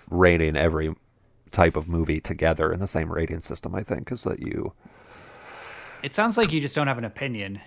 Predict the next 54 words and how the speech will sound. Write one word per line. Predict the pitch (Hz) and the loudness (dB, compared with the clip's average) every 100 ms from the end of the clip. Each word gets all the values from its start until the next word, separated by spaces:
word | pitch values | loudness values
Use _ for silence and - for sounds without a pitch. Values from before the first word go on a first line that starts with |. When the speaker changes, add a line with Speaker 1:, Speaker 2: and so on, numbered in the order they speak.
| - - | -20 -14
Speaker 2:
if | 127 - | -12 -10
you | 123 | -8
think | 127 120 | -8 -6
those | 117 110 | -6 -8
movies | 117 104 98 | -10 -10 -10
are | 104 | -12
on | 98 | -12
the | 98 | -12
same. | - 101 | -12 -12
If | 127 147 | -6 -2
you | |
have, | 156 127 - 165 | -2 -2 -12 -8
if | 151 | 0
you | |
give | 180 208 | 4 6
them | 185 170 | 4 2
the | 151 | 0
same | - 151 147 135 | -2 -2 0 -2
recommendation, | 131 139 123 113 117 - 160 151 135 | -2 -4 -6 -6 -6 -4 -4 -4 -6
then | 120 113 | -6 -6
you | 113 | -8
just | 113 - | -8 -8
don't. | 117 104 95 - - _ _ _ _ _ _ _ _ - _ - | -8 -8 -12 -18 -20 _ _ _ _ _ _ _ _ -20 _ -10
You're | 147 | -6
just | 147 147 | -6 -4
not | 135 104 | -4 -4
making | 113 - 104 95 - - - - - | -8 -12 -14 -14 -16 -20 -20 -20 0
Speaker 1:
Well, | 156 147 117 | 8 10 10
for | - 131 | 10 10
what | 113 | 12
Speaker 2:
a | |
Speaker 1:
the | 120 | 10
mo-, | 110 | 8
Speaker 2:
decision. | 120 | 10
Speaker 1:
what | 127 123 | 10 12
they | |
Speaker 2:
You're | 101 | 10
not | 107 | 12
Speaker 1:
are. | 107 | 10
Speaker 2:
making | 98 170 | 10 6
a | 147 | 4
decision. | 135 151 143 127 101 95 | 2 0 -2 -2 0 6
Speaker 1:
What | 107 | 8
they, | 104 - | 8 8
no, | 139 110 | 8 10
for | 107 | 10
what | 92 104 | 10 8
they | - 80 | 8 4
are, | 78 95 92 78 80 - | 8 10 10 8 4 4
like, | 85 - | 4 4
for | - 82 | 0 0
a | |
Christmas | - 104 - 110 - | 4 4 4 0 0
c-, | - | -8